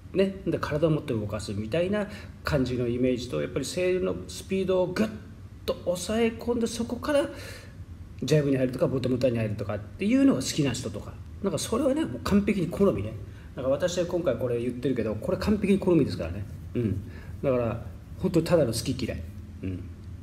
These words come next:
あのー、理屈は関係なしの好き嫌いみたいな。理論は関係なしの好き嫌いみたいな感じなんですよ。うん。でも私はそういうのが好きだっていうのは、ちょっとそれが言いたかったっていうだけの今日は動画なんですよね、実言うとね。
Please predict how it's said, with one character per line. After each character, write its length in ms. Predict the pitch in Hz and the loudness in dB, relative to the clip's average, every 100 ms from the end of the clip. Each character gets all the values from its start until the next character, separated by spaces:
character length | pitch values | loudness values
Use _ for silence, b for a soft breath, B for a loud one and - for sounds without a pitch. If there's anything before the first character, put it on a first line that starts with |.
| - - - | -14 -10 -4
あ 140 | 120 | -2
の 760 | 110 104 101 101 101 101 98 95 - - | 0 0 0 0 0 0 -2 -4 -8 -4
ー、 40 | 143 | -2
理 60 | 151 | 0
屈 260 | - 165 | -2 4
は 160 | 165 143 | 4 4
関 180 | 147 127 | 2 0
係 160 | 127 | 2
な 100 | 120 | 2
し 120 | 117 | 0
の 80 | 214 | 0
好 240 | - - 127 | 0 -2 -2
き 80 | |
嫌 120 | 113 98 | -2 -2
い 40 | |
み 80 | 90 | -4
た 120 | - | -8
い 60 | - | -8
な。 100 | - - B | -12 -16 B
理 100 | 147 | 4
論 220 | 254 220 127 | 8 8 6
は 100 | 104 | 2
関 200 | 143 - | 0 2
係 160 | 147 | 4
な 100 | 131 | 2
し 120 | 127 | 4
の 100 | 214 | 2
好 60 | - | 2
き 200 | - 127 | 0 -2
嫌 120 | 101 | -2
い 40 | 92 | -4
み 80 | |
た 80 | 98 | -6
い 20 | |
な 60 | 90 | -6
感 160 | - 107 | -4 -4
じ 80 | |
な 60 | 104 | -4
ん 20 | |
で 60 | - | -6
す 20 | |
よ。 40 | - - - - B B B - | -10 -14 -16 -16 B B B -4
う 40 | |
ん。 400 | 110 87 - - B - | -2 -2 -4 -10 B 0
で 80 | 208 | 4
も 60 | 165 | 4
私 300 | 165 190 180 | 2 0 -2
は 60 | |
そ 160 | 160 156 | 2 4
う 40 | |
い 40 | 151 | 4
う 40 | |
の 60 | 135 | 0
が 60 | |
好 80 | - | -2
き 100 | 120 | -2
だ 80 | 80 | -4
っ 40 | |
て 180 | 78 - | -4 -2
い 40 | |
う 20 | 101 | -2
の 40 | |
は、 40 | 87 | -4
ち 100 | - | -6
ょ 20 | - | -6
っ 20 | |
と 140 | 98 | -4
そ 160 | - 151 | -2 0
れ 80 | 175 | 2
が 120 | 180 | 2
言 260 | - 170 180 | 2 0 0
い 20 | |
た 120 | 185 | -2
か 120 | - | -2
っ 140 | 135 - | -4 -4
た 100 | 98 | -6
っ 20 | |
て 260 | - - | -6 -2
い 80 | 110 | 0
う 20 | |
だ 120 | 110 - | 0 0
け 120 | 160 | 2
の 100 | 143 | 2
今 120 | 131 | 0
日 120 | - | 0
は 140 | 135 101 | 0 2
動 180 | 117 | 2
画 140 | 120 123 | 2 0
な 100 | 113 | 0
ん 20 | |
で 60 | 95 | -2
す 60 | |
よ 60 | 98 | -4
ね、 100 | 110 | -4
実 300 | 101 - 101 | -6 -6 -8
言 20 | |
う 40 | |
と 60 | - | -8
ね。 120 | - | -10